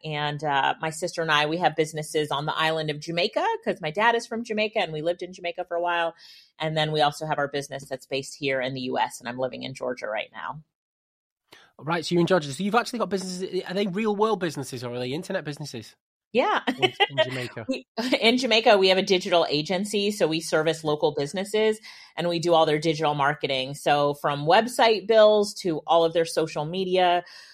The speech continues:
Speaker 1: to even doing, there's a lot of, like, Zoom meetings happening right now. So webinars, webcast, shareholder meetings, we facilitate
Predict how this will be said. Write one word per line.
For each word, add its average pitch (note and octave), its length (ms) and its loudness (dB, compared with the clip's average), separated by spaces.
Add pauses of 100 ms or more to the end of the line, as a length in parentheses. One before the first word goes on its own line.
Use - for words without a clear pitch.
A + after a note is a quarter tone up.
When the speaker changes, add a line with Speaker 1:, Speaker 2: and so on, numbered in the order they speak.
(240)
Speaker 1:
to E3 540 4
even E3+ 360 0
doing, D#3+ 500 0
there's E3 220 2
a E3 60 0
lot F3+ 260 8
of, D#3+ 80 2
like, D3 200 0
Zoom G3+ 400 0
meetings A#3+ 420 2
happening B3 520 2
right A#3 240 0
now. A#3+ 360 0
So E3+ 520 4 (460)
webinars, F#3+ 720 4
webcast, F3+ 1040 4
shareholder F#3 720 2
meetings, E3+ 720 0
we D#3 460 -4
facilitate D#3 800 -2